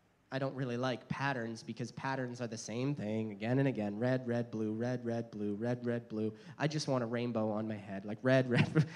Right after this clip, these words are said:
it's craziness. Like, I'm not a real pattern guy. But they followed the pattern for six days. Six days they marched around a city.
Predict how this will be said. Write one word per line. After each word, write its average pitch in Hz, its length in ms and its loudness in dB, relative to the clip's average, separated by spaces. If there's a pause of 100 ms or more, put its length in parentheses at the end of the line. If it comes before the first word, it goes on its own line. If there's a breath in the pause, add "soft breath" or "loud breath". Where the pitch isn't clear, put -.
(120 loud breath)
it's 156 140 6
craziness. 151 520 6
Like, 156 140 6
I'm 170 320 6
not 170 180 6
a 165 40 6
real 156 220 8
pattern 151 680 4
guy. 127 340 2 (1120)
But 156 140 0
they 156 100 8
followed 202 360 6
the 151 60 6
pattern 139 440 2 (260)
for 151 120 4
six - 360 -2
days. 95 420 0 (180 soft breath)
Six - 600 -2 (160)
days 117 480 4
they 131 140 2
marched 135 460 2
around 127 260 2
a 117 40 -4
city. 117 260 -2